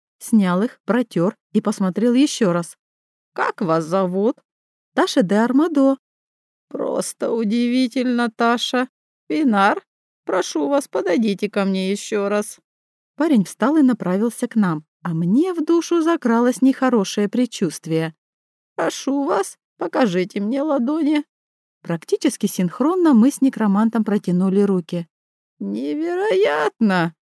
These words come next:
Не думал, что на старости лет еще раз стану свидетелем того,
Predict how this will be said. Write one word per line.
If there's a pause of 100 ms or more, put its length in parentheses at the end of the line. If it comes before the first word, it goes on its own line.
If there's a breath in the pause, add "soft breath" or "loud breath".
(180)
Не
думал,
что
на
старости
лет
еще
раз
стану
свидетелем
того,